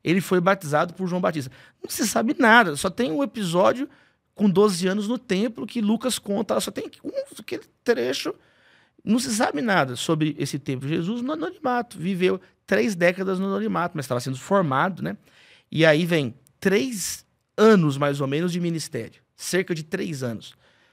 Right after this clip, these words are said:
Né? Não fala que ele morreu com trinta e três anos, né? Que o Evangelho de João tem três Páscoas. João é centrado no, no, no, no ministério de Jesus, então tem três,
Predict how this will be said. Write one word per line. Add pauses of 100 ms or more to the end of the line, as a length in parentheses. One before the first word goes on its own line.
(640)
Né?
Não
fala
que
ele
morreu
com
trinta
e
três
anos,
né?
Que (540)
o
Evangelho
de
João (380)
tem
três
Páscoas.
João
é
centrado
no,
no,
no,
no
ministério
de
Jesus,
então
tem
três,